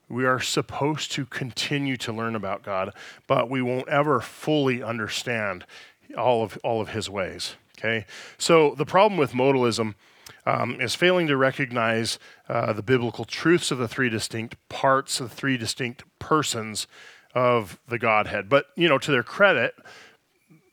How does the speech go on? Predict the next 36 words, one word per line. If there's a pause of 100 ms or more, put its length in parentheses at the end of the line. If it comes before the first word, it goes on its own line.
(400)
modalists (880)
are,
they're
trying
to
uphold
the
oneness
of
God.
They
accept
that,
like
what
we,
we
learned
from
Pastor
Adrian
last
week, (320)
um,
but
they
fall
short
of,
of
what
the, (240)
the
biblical
reality
is,